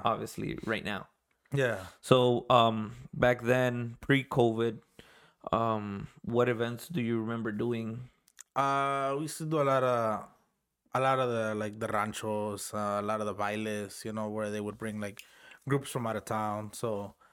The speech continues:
Speaker 2: you know, we did a lot of those. Plaza Garibaldi.
Speaker 1: Okay,
Speaker 2: Um,
Speaker 1: Plaza Gar-, that's a, that's a big place.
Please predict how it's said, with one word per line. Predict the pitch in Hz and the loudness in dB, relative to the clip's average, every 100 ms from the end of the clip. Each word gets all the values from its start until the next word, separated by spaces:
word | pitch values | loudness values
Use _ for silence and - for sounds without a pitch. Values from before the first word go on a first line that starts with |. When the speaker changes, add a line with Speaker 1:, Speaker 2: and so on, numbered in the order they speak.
| _ _ _ | _ _ _
Speaker 2:
you | 190 | 0
know, | 151 127 | 2 0
we | 135 | 0
did | 143 139 | 0 0
a | |
lot | 123 110 | 0 0
of | 107 | 0
those. | 101 104 | -2 -4
Plaza | - 127 113 110 | -2 -2 0 -2
Garibaldi. | 110 104 101 101 101 101 101 98 - _ _ | -4 -2 -4 -4 -6 -8 -10 -12 -18 _ _
Speaker 1:
Okay, | 104 | 0
Speaker 2:
Um, | 113 104 104 107 104 | 0 2 -2 -4 -8
Speaker 1:
Plaza | - - | -10 -8
Gar-, | - - - - | -8 -8 -8 -4
that's | 120 - | -4 0
a, | 117 | 0
that's | 117 151 | 0 -2
a | |
big | - 120 - | -4 -4 -4
place. | - 139 - | -4 -4 -10